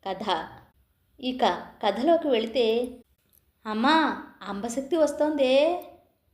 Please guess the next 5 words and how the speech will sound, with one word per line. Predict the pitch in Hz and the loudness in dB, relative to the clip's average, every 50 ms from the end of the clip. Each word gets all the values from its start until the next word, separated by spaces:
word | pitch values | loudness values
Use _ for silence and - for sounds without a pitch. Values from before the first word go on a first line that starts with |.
| _ 226 | _ -6
మా | 233 247 | -4 -2
అమ్మాయి | 240 233 220 220 240 294 330 339 | -2 -2 -2 -2 -2 -2 0 0
అరుపులకి | 285 254 247 247 269 277 269 269 - 233 233 233 226 214 226 - - | 0 0 0 0 0 0 0 -2 -2 -4 -4 -4 -4 -4 -6 -8 -6
ఉలిక్కిపడి | 214 220 233 285 277 - - 349 - 277 - 269 | -4 -2 -2 -2 -2 -4 -4 -2 -2 -2 -2 0
లేచి, | 262 240 220 220 - - 233 226 220 220 226 - | 0 0 0 -2 -4 -6 -6 -4 -4 -4 -6 -10